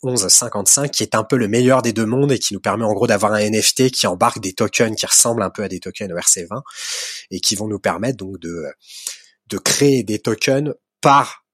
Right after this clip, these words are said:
euh, euh, production et donc de tracer complètement, réellement d'où vient votre token, euh, C O deux, quand est-ce qu'il a été produit, par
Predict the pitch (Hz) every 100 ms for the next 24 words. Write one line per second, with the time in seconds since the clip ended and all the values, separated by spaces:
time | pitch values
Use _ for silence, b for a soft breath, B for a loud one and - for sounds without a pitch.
0 | _ - 104 98 98 92 - 120 104 -
1 | - 143 143 104 95 107 - - 147 -
2 | - 143 131 156 135 135 139 - 143 151
3 | 120 123 139 123 131 151 147 113 151 135
4 | 131 147 143 113 - 113 - 127 117 104
5 | 95 95 92 - 107 101 117 143 143 117
6 | 120 - - 101 95 104 107 104 127 151
7 | 220 202